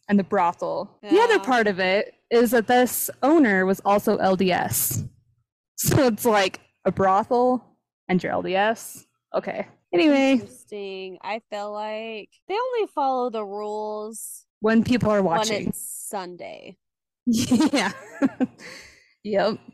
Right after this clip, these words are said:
Speaker 2: So.
Speaker 1: Right. So by
Speaker 2: Interesting.
Speaker 1: nineteen seventy-four, the building was owned by a guy named Wayne Smith. And during his ownership,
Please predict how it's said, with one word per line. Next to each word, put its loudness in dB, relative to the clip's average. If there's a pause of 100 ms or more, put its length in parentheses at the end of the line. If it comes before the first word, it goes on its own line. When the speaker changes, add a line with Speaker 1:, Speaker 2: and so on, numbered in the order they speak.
(220)
Speaker 2:
So. -16
Speaker 1:
Right. -2 (680)
So 2
by 0
Speaker 2:
Interesting. 4
Speaker 1:
nineteen 4
seventy-four, 2 (380)
the 4
building 4
was 2
owned 2
by 4
a 4
guy 2
named 4 (120)
Wayne 4
Smith. -2 (320)
And 4
during 6
his 4
ownership, 0